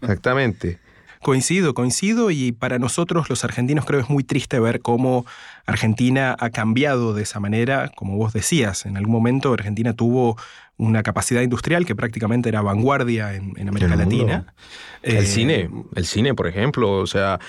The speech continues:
Speaker 1: de los países que tenía uno de los cines más bellos junto con México,
Speaker 2: Sí.
Speaker 1: junto con, con Cuba, por ejemplo, y que se destrozó por la,
Speaker 2: El
Speaker 1: pues,
Speaker 2: cine
Speaker 1: porque
Speaker 2: colombiano también,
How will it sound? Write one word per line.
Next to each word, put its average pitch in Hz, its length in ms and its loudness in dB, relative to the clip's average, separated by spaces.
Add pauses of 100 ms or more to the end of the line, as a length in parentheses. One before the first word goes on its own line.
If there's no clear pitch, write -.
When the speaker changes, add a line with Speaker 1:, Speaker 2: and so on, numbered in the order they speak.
(240)
Speaker 1:
de 101 100 0
los 98 120 2
países 107 540 2
que 127 100 -2
tenía 104 540 2
uno 117 220 2
de 117 60 2
los 117 120 0
cines 101 300 0
más 110 320 2
bellos 110 480 0
junto 90 320 -4
con 87 200 0
México, 98 720 0 (280)
Speaker 2:
Sí. 95 160 -14
Speaker 1:
junto 98 280 2
con, 92 1080 2
con 90 160 0
Cuba, 117 360 2
por 101 140 -2
ejemplo, 104 400 -2
y 87 60 -4
que - 160 -6 (120)
se - 140 -4
destrozó 87 480 0
por 107 200 0
la, 117 240 2
Speaker 2:
El - 440 -16
Speaker 1:
pues, 92 120 2
Speaker 2:
cine 123 120 2
Speaker 1:
porque 139 60 0
Speaker 2:
colombiano 135 400 2
también, 139 320 0